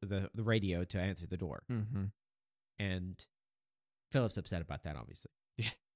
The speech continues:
Speaker 1: And it's the clients.
Speaker 2: Um, so it's these, these old people come in, and they're,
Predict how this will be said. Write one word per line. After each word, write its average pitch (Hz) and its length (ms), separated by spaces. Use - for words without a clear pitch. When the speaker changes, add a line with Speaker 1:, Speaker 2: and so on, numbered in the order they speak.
Speaker 1:
And 123 160
it's 104 100
the 135 100
clients. - 600
Speaker 2:
Um, 107 340
so 120 360
it's - 200
these, 185 460
these 123 240
old 139 200
people - 260
come 82 240
in, 80 200
and 98 640
they're, 101 600